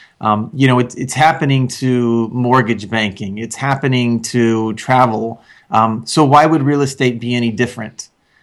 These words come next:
Um, a-, and that's just a false narrative to start your discussion <laughs> about disrupting the real estate industry. It would be different because this industry is so significantly different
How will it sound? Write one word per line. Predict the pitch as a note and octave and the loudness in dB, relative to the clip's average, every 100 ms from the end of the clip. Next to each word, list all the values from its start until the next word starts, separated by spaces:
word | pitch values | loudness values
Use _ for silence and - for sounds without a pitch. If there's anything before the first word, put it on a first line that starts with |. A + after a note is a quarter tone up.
| _ - | _ 0
Um, | C3+ C#3 C3 B2+ - | 4 4 2 -2 -4
a-, | D#3 D3+ | -4 -4
and | E3 | -2
that's | F3+ F#3+ | 0 0
just | - G3+ G#3+ | -2 -2 -2
a | |
false | - E3 D#3 - | 0 4 4 2
narrative | C#3+ D3+ C3+ A#2+ | 2 4 2 0
to | B2 | -4
start | - - - C3+ C#3 C#3 | -4 -8 0 2 2 0
your | A#2+ B2 | -4 -4
discussion | A#2+ - - C3+ C3+ C3 B2 | -4 -6 0 0 0 -4 -6
<laughs> | - | -4
about | C3 C3 B2 A#2 A#2+ - - - - | -4 -2 2 2 0 -8 -20 -20 -4
disrupting | C#3 C#3 C3 - A#2+ | -4 0 -2 0 -2
the | A#2 | 0
real | A#2 B2 | 0 0
estate | A#2 - G#2 | -2 -4 -4
industry. | G#2+ G2+ G2 - G2+ - - - | -4 -6 -8 -8 -8 -10 -16 -4
It | D#3 | -2
would | E3 F#3 F3 | 2 2 2
be | F3+ | 0
different | C3+ D#3+ D#3+ D3+ C#3 C3 | 2 0 0 -4 -6 -4
because | C3+ C#3 - - D#3 D3+ C3 | -4 -4 -6 2 2 2 0
this | B2+ B2 | -4 -2
industry | C3+ B2 B2 - B2 A#2+ | 0 0 -2 -2 -2 0
is | A#2 | -2
so | - - C#3 C3+ | -6 -2 2 2
significantly | C3 - A#2+ A#2 B2 B2+ C3 B2 A#2+ A2+ | 2 0 0 2 0 -2 -2 -2 0 0
different | G2+ B2+ A#2+ A2+ G#2+ | 2 0 2 0 0